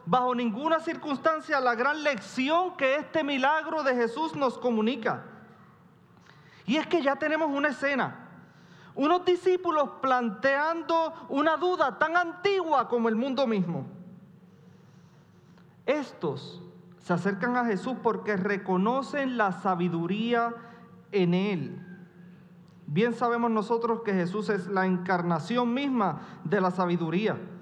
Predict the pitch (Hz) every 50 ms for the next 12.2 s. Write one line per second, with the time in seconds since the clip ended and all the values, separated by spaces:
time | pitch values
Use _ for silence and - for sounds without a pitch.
0 | - - - - - - - - - - - - - - - - 208 302 311 -
1 | 320 - 349 339 - 349 339 320 320 311 294 320 339 339 320 311 - - 262 294
2 | 311 311 311 311 - 311 302 294 - - 302 294 285 277 269 - 294 269 240 214
3 | 247 294 320 - - 330 294 285 269 254 254 233 233 254 226 214 196 180 262 311
4 | 339 349 311 - - - - - 254 285 269 - 330 320 294 277 240 - - 302
5 | 311 320 311 330 330 320 311 262 285 262 240 240 247 285 339 349 349 269 226 160
6 | 127 127 143 - - - - - - - - - - - - - 226 233 233 226
7 | 208 185 247 294 320 311 - 262 185 - 214 190 185 180 180 185 190 208 220 220
8 | 233 226 226 220 214 220 294 330 320 - - - - - - - - - - -
9 | - - - - - - - - - - - - 202 208 202 196 190 180 170 -
10 | 151 175 190 190 175 165 156 170 214 247 - - - - - - - - - -
11 | 185 190 190 185 165 180 - - - 175 175 180 208 262 180 - - - - 175
12 | 139 120 117